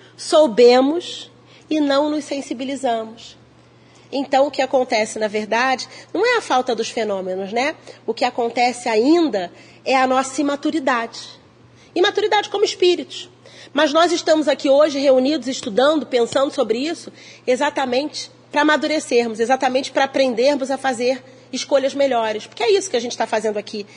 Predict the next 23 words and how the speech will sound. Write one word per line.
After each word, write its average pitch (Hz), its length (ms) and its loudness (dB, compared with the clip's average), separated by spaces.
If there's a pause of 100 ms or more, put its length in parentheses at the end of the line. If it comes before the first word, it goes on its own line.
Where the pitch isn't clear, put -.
(240)
nessa 220 240 0
encarnação, 202 760 -6
aprendendo 226 600 0
a 233 40 2
escolher 226 420 0
melhor. 233 320 -4 (840)
Então 254 360 4
os 247 120 2
espíritos 233 580 -6
nos 220 120 0
respondem, 185 720 -4 (600)
"Desejais 220 580 4
milagres. 202 800 2 (240)
Deus 302 340 4
os 359 120 4
semeia", 302 680 4
olha 370 200 4
que 466 120 4
lindo 294 340 2
isso, 214 420 -2 (400)
"aos 262 280 4
vossos 285 560 0
passos, - 720 -4